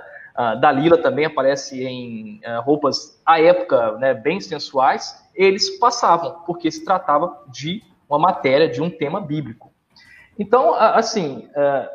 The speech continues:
se a gente fosse responder diretamente, claro que não, né? A matéria bíblica, você simplesmente pegar uma história bíblica e transpor para, como ele diz aqui, uma expressão, uma objetificação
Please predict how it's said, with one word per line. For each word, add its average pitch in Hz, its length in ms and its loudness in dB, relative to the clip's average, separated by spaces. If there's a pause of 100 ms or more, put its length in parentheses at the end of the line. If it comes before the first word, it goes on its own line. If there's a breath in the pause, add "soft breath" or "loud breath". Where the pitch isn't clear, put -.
(180)
se - 140 -12
a 196 40 -2
gente 240 120 -4
fosse 240 280 0
responder 170 760 0
diretamente, 139 680 -2
claro 208 240 4
que - 80 -10
não, 147 300 0
né? 127 160 -2
A 135 100 2
matéria 143 480 2
bíblica, 143 500 -4
você 127 280 -6
simplesmente 139 460 -10
pegar 131 360 0
uma 139 120 -4
história 127 500 0
bíblica 127 720 -8 (500 soft breath)
e 131 100 -2
transpor 147 880 -2
para, 127 400 4
como 135 180 -6
ele 135 120 0
diz 127 180 -6
aqui, 123 280 -6
uma 123 320 -2
expressão, 143 680 0
uma 120 200 -2
objetificação 143 1200 0